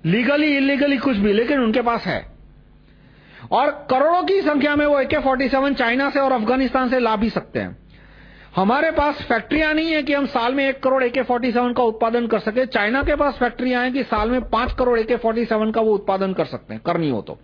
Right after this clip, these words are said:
इतनी फैक्ट्रियां उनके पास। तो वो दमनादन एके फ़ोर्टी सेवन राइफल, तो पाकिस्तान में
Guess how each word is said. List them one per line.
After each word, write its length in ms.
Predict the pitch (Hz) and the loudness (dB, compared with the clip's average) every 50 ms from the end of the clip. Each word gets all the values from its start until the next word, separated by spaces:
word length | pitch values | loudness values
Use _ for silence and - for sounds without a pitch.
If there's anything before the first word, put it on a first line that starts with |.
| - - - - | -20 -16 -6 -6
इतनी 200 | 190 202 240 226 | -4 -2 -2 -2
फैक्ट्रियां 400 | - 214 175 - 196 190 180 165 | -2 -2 -4 -2 -2 0 0 0
उनके 180 | 143 135 117 117 | 0 -2 -4 -6
पास। 300 | - 92 90 - - - - - - - - - - - - - - - - - - - - - - - - - - | -8 -8 -12 -12 -18 -20 -20 -20 -20 -20 -20 -20 -20 -20 -20 -20 -20 -20 -20 -20 -20 -20 -20 -20 -20 -20 -20 -4 -2
तो 100 | 233 240 | 0 2
वो 100 | 269 311 | 2 2
दमनादन 580 | 247 202 185 185 185 214 254 302 311 320 320 311 | 0 2 0 2 2 2 2 2 0 0 2 2
एके 240 | 285 277 294 302 | 0 0 0 0
फ़ोर्टी 320 | 269 247 269 262 254 277 254 | 0 2 2 2 2 0 0
सेवन 240 | 269 262 269 269 254 | 0 0 0 0 0
राइफल, 420 | 240 233 220 - 262 269 269 277 - - - - - - - - - - - - | 0 0 0 0 0 -2 -2 -4 -8 -12 -18 -18 -16 -16 -18 -18 -18 -20 -4 -2
तो 80 | 269 269 | -2 -2
पाकिस्तान 680 | 269 - 185 190 - 311 349 427 - - 302 285 277 | 0 -2 -2 0 0 0 0 0 0 0 0 2 2
में 400 | 269 262 262 262 269 269 285 320 | 2 2 2 2 0 -2 -2 -6